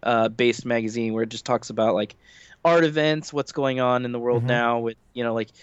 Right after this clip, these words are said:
Speaker 1: if you wanna go to T H U, if you wanna go to I F C C, if you wanna go to industry workshops, all that kind of stuff, you know, this, what, there, uh,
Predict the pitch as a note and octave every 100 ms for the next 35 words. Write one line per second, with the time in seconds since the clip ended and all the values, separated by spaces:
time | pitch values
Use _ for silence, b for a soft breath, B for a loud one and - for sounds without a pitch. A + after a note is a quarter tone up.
0 | b b C3+ B2+ A#2+ A2+ - C#3 B2 -
1 | D3+ D3 C#3+ C3+ A#2+ A#2+ A#2 F#2+ A#2+ A#2
2 | B2 A#2 - C#3+ C#3+ C3 C#3 B2+ A#2+ B2
3 | A#2+ A#2 - B2 G2+ A#2 A2 A#2 C3 C#3+
4 | - C3+ B2+ - B B B B C3+ C#3+
5 | C3+ C3+ C3+ A2+ - B2+ A#2+ _ - A#2+
6 | A2+ B2+ - C3 - - A#2+ A#2 A#2 A#2
7 | - - A2 A2 G#2+